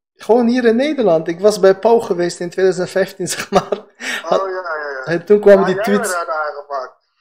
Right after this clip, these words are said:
Speaker 1: Ja, en toen kwamen
Speaker 2: Ja,
Speaker 1: die tweets
Speaker 2: natuurlijk.
Speaker 1: van mij tevoorschijn en ze gingen mij vervolgen voor drie tweets.
Speaker 2: Ja, dingen getweet.
Speaker 1: Ja,
Speaker 2: Ja,
Speaker 1: maar zo zie je maar, kijk, vrijheid van
Speaker 2: ja.
Speaker 1: meningsuiting is er wel, maar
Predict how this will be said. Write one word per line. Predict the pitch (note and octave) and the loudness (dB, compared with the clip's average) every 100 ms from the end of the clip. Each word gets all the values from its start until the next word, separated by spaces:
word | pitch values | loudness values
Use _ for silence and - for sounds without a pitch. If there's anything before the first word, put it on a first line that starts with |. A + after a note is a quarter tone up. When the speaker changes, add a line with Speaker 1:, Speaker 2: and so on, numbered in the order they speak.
| - | -4
Speaker 1:
Ja, | E3 G3 - | 2 2 6
en | G#3 F3+ | 4 4
toen | A#3 G3 | -2 -2
kwamen | - G3+ F#3 | 2 4 4
Speaker 2:
Ja, | |
Speaker 1:
die | F#3+ | 0
tweets | - G#3+ - | -2 -4 0
Speaker 2:
natuurlijk. | F3 F3 - | 0 0 -4
Speaker 1:
van | F3+ F#3 | -6 -4
mij | A3+ G#3+ - | -6 -6 -4
tevoorschijn | - G#3+ F3+ - F#3 F#3 | 2 4 4 4 6 6
en | F#3 | 4
ze | F3+ G3+ | 4 4
gingen | G#3+ G3+ | 4 4
mij | F#3+ F#3 F3 - | 6 4 2 -6
vervolgen | E3+ G3 G3 F3 | -6 2 2 2
voor | E3+ D#3 | -2 -2
drie | E3+ F#3+ | 0 -2
tweets. | F#3+ F#3 F3+ - - - _ _ _ _ _ _ _ _ _ - _ _ _ _ _ | -2 -4 -4 -8 -10 -12 _ _ _ _ _ _ _ _ _ -20 _ _ _ _ _
Speaker 2:
Ja, | C#3+ D3+ D3 | -10 -8 -10
dingen | D#3 D3+ | -14 -16
getweet. | - _ E3+ - - | -20 _ -20 -16 0
Speaker 1:
Ja, | F#3+ | 4
Speaker 2:
Ja, | |
Speaker 1:
maar | G3 G#3 | 6 4
zo | A#3+ | 2
zie | G#3 C4+ | 0 2
je | |
maar, | B3 A3+ | 4 4
kijk, | A3 - | 2 -2
vrijheid | B3+ B3+ B3 | 2 4 4
van | A#3+ | 2
Speaker 2:
ja. | A#3 | 2
Speaker 1:
meningsuiting | C4+ - A3+ G#3+ A3 | 2 2 2 2 0
is | A#3 A3+ | -2 2
er | G3+ | 4
wel, | A3+ A3 | 4 4
maar | G3 F#3+ | 4 2